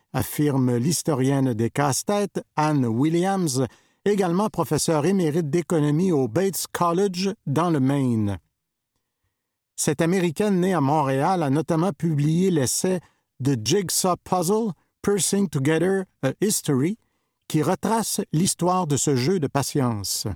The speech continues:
Sur les réseaux sociaux, diverses célébrités allant du comédien québécois Théodore Pellerin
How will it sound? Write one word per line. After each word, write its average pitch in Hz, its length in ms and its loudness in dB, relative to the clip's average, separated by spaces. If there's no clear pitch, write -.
Sur 160 260 0
les 156 100 2
réseaux 127 280 2
sociaux, 220 500 0
diverses 180 560 0
célébrités 175 720 0
allant 147 320 2
du 120 160 -2
comédien 160 520 0
québécois 160 500 -2
Théodore 143 580 0
Pellerin 143 480 0